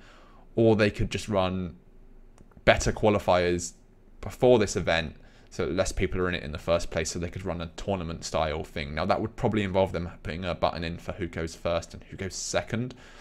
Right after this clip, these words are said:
I've heard that's in the coding, but personally, I think that's gonna be something that we're waiting for, for a long time. Uh, so, yeah. I, I,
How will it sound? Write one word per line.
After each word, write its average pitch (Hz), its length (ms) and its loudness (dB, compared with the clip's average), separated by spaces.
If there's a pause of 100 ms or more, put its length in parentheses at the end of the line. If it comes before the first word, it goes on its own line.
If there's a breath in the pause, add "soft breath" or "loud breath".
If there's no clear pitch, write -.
(220 loud breath)
I've 98 140 0
heard 110 240 6
that's - 180 2
in 120 60 -2
the 113 80 -2
coding, 113 420 2
but - 160 -6
personally, 92 400 0
I 85 100 -4
think - 260 -10
that's - 220 -6
gonna - 160 -10
be - 220 -10
something 87 320 -8
that 78 100 -10
we're 92 100 -4
waiting 92 260 -2
for, 90 360 0 (600 loud breath)
for 107 200 4
a 95 40 4
long 80 180 -2
time. 67 400 -10 (640 soft breath)
Uh, 57 360 0 (100)
so, 78 640 0 (200)
yeah. 65 320 -2 (640 soft breath)
I, 92 80 0 (420)
I, - 100 0